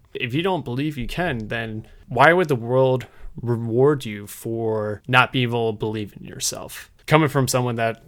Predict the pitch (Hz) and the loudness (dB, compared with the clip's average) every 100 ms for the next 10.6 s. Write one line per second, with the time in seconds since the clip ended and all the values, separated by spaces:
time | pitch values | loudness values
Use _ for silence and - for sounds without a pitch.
0 | 175 - - - - - 135 131 117 113 | -16 -8 -2 -2 -2 0 0 0 -4 -6
1 | 107 107 104 107 107 - 107 117 123 120 | -4 -4 -4 -10 -8 -8 -10 -10 -10 -6
2 | 120 127 120 120 - 110 110 107 113 110 | -4 -2 -2 -4 -6 -6 -6 -8 -8 -6
3 | 110 123 117 113 113 131 - 123 120 - | -8 -10 -10 -8 -8 -8 -6 -4 -4 -8
4 | - - - 131 - 131 123 113 123 123 | -16 -16 -2 -2 2 2 2 -2 -2 0
5 | 123 - - 117 - - - 120 117 113 | 0 0 0 -2 -4 -16 -6 -4 -2 -2
6 | 113 120 120 113 - 107 113 110 110 - | 0 -2 -2 -8 -6 -8 -6 -6 -8 -6
7 | 107 - - _ _ _ - 123 127 120 | -6 -6 -16 _ _ _ 4 6 4 2
8 | 120 - 117 107 113 110 104 104 - _ | -4 -4 -6 -4 -2 -2 -2 -6 -8 _
9 | - _ - 165 151 135 123 120 113 123 | -20 _ -20 2 4 6 4 2 2 0
10 | 113 110 117 113 110 | -2 -4 -4 -4 -6